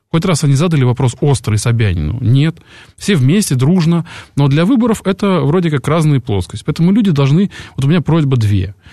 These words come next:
Я не прошу, э, условно говоря, помогать и вот принимать все наши сложные, э, вопросы и чаяния.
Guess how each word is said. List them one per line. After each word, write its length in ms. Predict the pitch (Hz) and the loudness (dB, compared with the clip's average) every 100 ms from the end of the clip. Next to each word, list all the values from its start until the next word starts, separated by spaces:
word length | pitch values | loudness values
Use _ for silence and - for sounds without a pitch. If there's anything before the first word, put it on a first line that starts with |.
| - - | -20 -8
Я 160 | - 170 | -2 2
не 140 | 165 | 2
прошу, 440 | 196 165 - 196 185 | 2 -2 0 0 0
э, 340 | 143 135 127 | 0 0 2
условно 260 | 123 151 135 | 0 0 2
говоря, 240 | 127 135 | 2 0
помогать 580 | 120 139 131 156 147 - | 0 0 2 0 -2 -4
и 480 | 135 127 120 120 117 | -2 0 0 0 0
вот 220 | 113 - | -2 -6
принимать 420 | - 139 135 143 | -2 0 2 0
все 100 | - | 0
наши 280 | 127 120 127 | -2 0 -4
сложные, 500 | - 143 131 123 113 | -2 0 0 0 -2
э, 300 | 113 117 110 | -2 -2 0
вопросы 460 | 110 110 135 - 120 | -2 0 -2 0 -2
и 20 | |
чаяния. 500 | - 123 95 90 | 0 0 0 -2